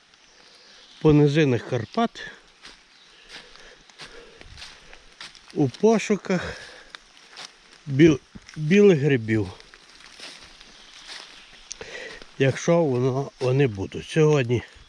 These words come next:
чотирнадцяте червня, година тринадцять нуль нуль.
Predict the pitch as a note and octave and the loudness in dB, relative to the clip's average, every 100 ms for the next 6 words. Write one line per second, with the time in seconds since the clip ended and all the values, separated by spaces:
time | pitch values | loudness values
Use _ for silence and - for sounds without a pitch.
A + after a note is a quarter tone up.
0 | _ - - - - - - - - C3+ | _ -20 -20 -20 -20 -20 -20 -8 -4 -2
1 | - C3+ C3 B2 - - B2+ F#2+ - - | -2 -2 0 -2 -4 -6 -4 -4 -6 -2
2 | D#3+ D#3+ F#3 G#3+ - - - - - - | 2 2 2 0 -2 -10 -20 -20 -20 -20
3 | - - - - - - - - - - | -20 -20 -20 -20 -20 -20 -18 -18 -20 -14
4 | - C3 D#3 A#3 A3 E3 - - - - | -2 0 2 0 0 -2 -8 -18 -20 -20
5 | - - - - C#3 C3 C#3+ D#3+ - C#3 | -20 -20 -14 -4 0 0 0 -2 -4 -4
6 | A#2+ B2 B2 A#2+ G#2 | 0 0 2 2 0